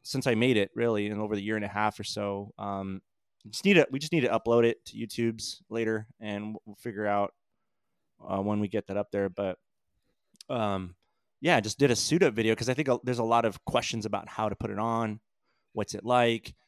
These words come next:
It's a unique kid. It's not like something you'd normally,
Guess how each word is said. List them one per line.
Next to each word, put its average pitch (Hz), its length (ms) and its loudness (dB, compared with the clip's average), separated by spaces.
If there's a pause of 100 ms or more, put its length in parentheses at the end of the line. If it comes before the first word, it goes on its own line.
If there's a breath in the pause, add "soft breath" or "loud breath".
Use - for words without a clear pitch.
(420)
It's - 160 -6
a 175 40 0
unique 180 520 2
kid. 127 280 0
It's - 140 -8
not 127 160 -2
like 131 140 -4
something 127 320 -4
you'd 117 120 -2
normally, 113 600 -2